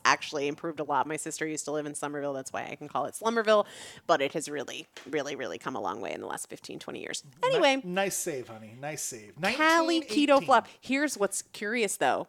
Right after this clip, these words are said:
Speaker 1: When you email Christopher at primalpotential dot com to claim your prize, Cali Keto Fluff, I wanna know, do you have a keto fluff?
Speaker 2: I might, I might even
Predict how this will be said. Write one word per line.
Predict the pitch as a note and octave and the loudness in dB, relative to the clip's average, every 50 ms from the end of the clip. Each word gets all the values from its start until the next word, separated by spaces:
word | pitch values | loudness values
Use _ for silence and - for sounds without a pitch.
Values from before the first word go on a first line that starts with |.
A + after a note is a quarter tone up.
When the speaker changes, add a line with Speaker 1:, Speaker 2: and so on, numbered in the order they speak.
| _ | _
Speaker 1:
When | - F3+ F#3+ G3+ G3+ | 0 2 2 2 2
you | G#3 A3 A#3 B3+ D4 E4 E4+ | 0 0 2 4 4 2 2
email | - C#4 D4 C#4 B3+ G3 E3 D3 D#3 | 2 0 0 2 4 4 4 4 4
Christopher | - - - G#3 G3+ - B3 - A3+ G#3+ | 2 0 -2 -2 -2 -2 -2 0 0 0
at | C#3+ - | 0 0
primalpotential | - A3+ G3+ G#3 G3 F#3+ - - - F#3 F3 - F3 D#3 D3+ D3 D3 D3 - _ _ _ _ _ _ _ - | 0 -2 0 0 -2 -4 -4 -4 -4 -4 -2 0 0 2 2 2 0 -2 -6 _ _ _ _ _ _ _ 2
dot | E3+ F#3 D3 A#2+ | 4 4 4 6
com | - - F3 E3 D3+ D3 C#3+ D3 D3 | 4 4 4 4 4 2 0 -2 -4
to | - G3+ | -6 -4
claim | - F#3+ E3+ D#3+ D3+ | -2 -2 0 0 0
your | C#3 | -2
prize, | - - D4 D4 D4+ C4+ G#3+ F#3 E3+ - | 0 4 4 6 6 6 4 4 2 0
Cali | - F#3+ F#3 D3+ C#3+ C#3 | -4 -6 -4 -4 -4 -6
Keto | - - D#3+ D3 C3+ C#3+ | -6 -4 -2 -2 -2 -2
Fluff, | - - C#3+ C3+ - - - _ F#3 | 0 0 0 0 0 -2 0 _ 4
I | G3+ C4+ | 4 4
wanna | C#4+ - F4+ D#4+ B3 | 4 2 0 2 2
know, | A3 A#3+ C4+ G3+ D#3 D3 - _ - | 4 4 6 4 4 2 -2 _ -8
do | - F#3+ | -8 -6
you | F#3 G3+ F#3+ | -4 -2 0
have | F3+ F3+ D#3+ D#3 | 0 2 2 0
a | D3+ | -2
keto | D3 - E3+ C#3 B2+ C#3+ | -2 -4 -4 -4 -4 -4
fluff? | - - A3+ B3+ - - - - - - | -2 0 0 0 0 0 -4 -10 -8 -4
Speaker 2:
I | D#3+ F3+ A#3+ | -2 0 0
might, | D#4+ D4 G3 E3 D#3+ E3+ _ _ - | 0 0 -2 -4 -6 -12 _ _ -8
I | D#3+ D#3+ | -8 -6
might | F3+ A#3 G#3 D3+ | -4 -4 -4 -6
even | C3 A#2+ A#2 A2+ G#2+ G#2+ | -6 -10 -14 -16 -18 -20